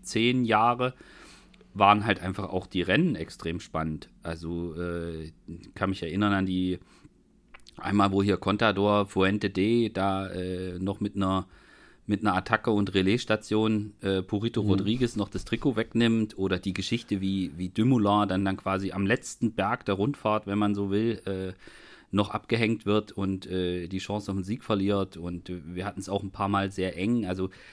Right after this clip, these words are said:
Speaker 1: äh, ich, ich fand, es war schon, hat schon irgendwie gewonnen an,
Speaker 2: Mhm.
Speaker 1: an Stellenwert die letzten Jahre.
Speaker 2: Ja.
Speaker 1: Und, ähm,
Speaker 2: Auf
Speaker 1: ja.
Speaker 2: jeden Fall, das ist ja, ist ja das, was man, was man eigentlich will, ne? Also jetzt letztes Jahr war's ein bisschen, bisschen klarer mit Roglic, aber davor das Jahr,
Speaker 1: Mhm.
Speaker 2: ähm,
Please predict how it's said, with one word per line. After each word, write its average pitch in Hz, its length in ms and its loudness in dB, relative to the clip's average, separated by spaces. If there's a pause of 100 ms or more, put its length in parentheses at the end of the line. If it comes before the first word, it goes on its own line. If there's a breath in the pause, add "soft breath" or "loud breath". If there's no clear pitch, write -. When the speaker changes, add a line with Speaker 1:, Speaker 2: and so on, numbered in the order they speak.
(300 loud breath)
Speaker 1:
äh, 92 320 2
ich, - 300 -10
ich 98 140 -10
fand, 107 240 2
es - 160 -8
war 98 100 4
schon, 170 460 0 (100)
hat 110 240 0
schon 156 320 2
irgendwie 104 400 0
gewonnen 98 640 2
an, 92 240 6
Speaker 2:
Mhm. 87 260 0 (160)
Speaker 1:
an 92 160 0
Stellenwert 92 640 -4
die 90 80 -10
letzten - 300 -14
Jahre. 87 380 -10 (220)
Speaker 2:
Ja. 92 120 -2
Speaker 1:
Und, - 220 -8
ähm, 95 560 -10 (460 loud breath)
Speaker 2:
Auf 98 120 -2
Speaker 1:
ja. 95 60 -4
Speaker 2:
jeden 98 140 -2
Fall, 98 220 2
das 82 180 -2
ist - 140 -8
ja, 95 80 2
ist 78 160 -2
ja 85 80 0
das, 85 220 -4
was 82 100 -6
man, 78 320 -2
was 78 160 -8
man 80 140 0
eigentlich 78 360 -6
will, 82 200 2
ne? 82 280 -2
Also 73 280 -4
jetzt 73 300 -6
letztes - 260 -6
Jahr 82 160 2
war's 80 180 -2
ein 80 60 -2
bisschen, 80 320 -4
bisschen 82 260 -4
klarer 85 340 -2
mit 85 160 -2
Roglic, 87 400 0
aber 80 140 0
davor 80 300 -2
das 90 200 -4
Jahr, 85 260 2 (540 loud breath)
Speaker 1:
Mhm. - 60 -4
Speaker 2:
ähm, 82 480 -2